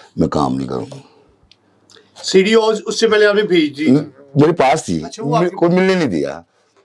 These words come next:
Speaker 2: फिर
Speaker 1: मिलने,
Speaker 2: आपके दिल में
Speaker 1: दिल
Speaker 2: था?
Speaker 1: में लगा था कि यार मैंने इतना, अ, मेहनत से काम किया, मुझे लोग professional बुलाते हैं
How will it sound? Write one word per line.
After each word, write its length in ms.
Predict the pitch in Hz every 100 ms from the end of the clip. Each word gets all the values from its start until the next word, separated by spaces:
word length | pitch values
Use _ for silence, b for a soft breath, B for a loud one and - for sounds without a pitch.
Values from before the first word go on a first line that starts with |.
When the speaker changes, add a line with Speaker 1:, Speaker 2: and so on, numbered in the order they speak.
| _ _ -
Speaker 2:
फिर 120 | 117
Speaker 1:
मिलने, 220 | 127 -
Speaker 2:
आपके 120 | 92
दिल 280 | 226 95 98
में 160 | 120 165
Speaker 1:
दिल 80 |
Speaker 2:
था? 60 | 175
Speaker 1:
में 100 | 185
लगा 300 | 170 151 160
था 140 | 143
कि 140 | 143 147
यार 120 | 135
मैंने 300 | 135 123 131
इतना, 200 | 123 127
अ, 680 | 117 98 95 82 82 98 92
मेहनत 300 | 92 101 98
से 100 | 98
काम 260 | 90 80
किया, 140 | 87 95
मुझे 260 | 95 92
लोग 260 | 90 85 82 - _ _
professional 500 | - 80 85 76 95
बुलाते 360 | 90 73 67
हैं 120 | 80